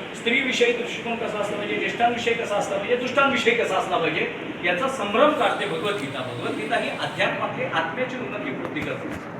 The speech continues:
आणि भौतिक जगात संरक्षण संविधान देतं. तर संविधानाविषयी हिंदुत्वादी कधी विरोधात गेलेले नाही. म्हणजे कधी कधी तो भ्रम निर्माण केला होतो, अर्ध्या बातम्या उठवल्या जातात, एखादा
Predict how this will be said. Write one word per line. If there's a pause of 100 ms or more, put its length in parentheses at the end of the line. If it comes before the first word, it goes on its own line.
(140)
आणि
भौतिक
जगात
संरक्षण
संविधान
देतं. (520)
तर
संविधानाविषयी
हिंदुत्वादी
कधी
विरोधात
गेलेले
नाही. (720)
म्हणजे
कधी
कधी
तो
भ्रम
निर्माण
केला
होतो,
अर्ध्या
बातम्या
उठवल्या
जातात, (380)
एखादा